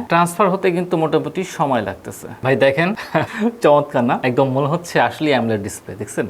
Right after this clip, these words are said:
ভাইব্রেন্টটা দেখেন কালারের, আমার কাছে এটা খুবই ভালো লাগছে এবং কালারটাও খুব সুন্দর হয়েছে।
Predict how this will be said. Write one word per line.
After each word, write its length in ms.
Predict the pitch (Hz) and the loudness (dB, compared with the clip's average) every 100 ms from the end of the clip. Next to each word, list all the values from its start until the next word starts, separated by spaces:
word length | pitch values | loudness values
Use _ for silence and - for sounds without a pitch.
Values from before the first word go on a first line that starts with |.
| 101 | 0
ভাইব্রেন্টটা 540 | 113 135 123 147 127 | 2 2 2 2 2
দেখেন 240 | 110 104 104 | 0 -2 -4
কালারের, 400 | 98 101 117 117 | -4 -2 -4 -4
আমার 180 | 117 113 | -2 -4
কাছে 140 | 113 | -4
এটা 80 | 117 | -4
খুবই 200 | 113 139 | -2 -2
ভালো 180 | 127 120 | 0 0
লাগছে 320 | 113 - 202 - 214 - | -2 -2 -4 -4 -10 -4
এবং 300 | 113 107 110 | -2 0 -2
কালারটাও 380 | 120 131 131 147 | 0 0 2 0
খুব 180 | 143 143 | 0 -4
সুন্দর 260 | - 131 135 | -6 -4 0
হয়েছে। 400 | 120 110 - | 0 0 -4